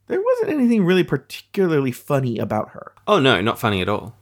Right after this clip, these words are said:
Speaker 1: No, no, about the, even the real person.
Speaker 2: Oh, okay, yeah.
Speaker 1: Like, it would be like, apart from the look, how do you make her funny?
Speaker 2: Right.
Speaker 1: You know? So, that's that.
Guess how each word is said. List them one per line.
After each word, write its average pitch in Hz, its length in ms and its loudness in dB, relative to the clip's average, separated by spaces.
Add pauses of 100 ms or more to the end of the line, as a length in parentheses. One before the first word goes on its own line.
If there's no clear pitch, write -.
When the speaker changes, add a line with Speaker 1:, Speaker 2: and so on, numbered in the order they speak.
(460)
Speaker 1:
No, 247 100 4
no, 254 120 2
about 220 180 4
the, 208 60 0
even 226 200 2
the 202 100 6
real 165 180 2
person. - 500 -2 (180)
Speaker 2:
Oh, 123 200 6
okay, 98 340 0
yeah. 104 200 -10 (220)
Speaker 1:
Like, 170 200 0
it 190 100 2
would 190 120 2
be 220 120 0
like, 180 280 2
apart 170 440 -2
from 185 180 0
the 156 100 4
look, 147 380 2
how 147 180 0
do 147 60 4
you 135 160 0
make 127 260 0
her 98 120 -2
funny? - 480 -6 (220)
Speaker 2:
Right. 92 200 -6
Speaker 1:
You 120 80 4
know? 107 400 0 (220)
So, 110 580 0 (380)
that's 139 320 0
that. 117 400 -2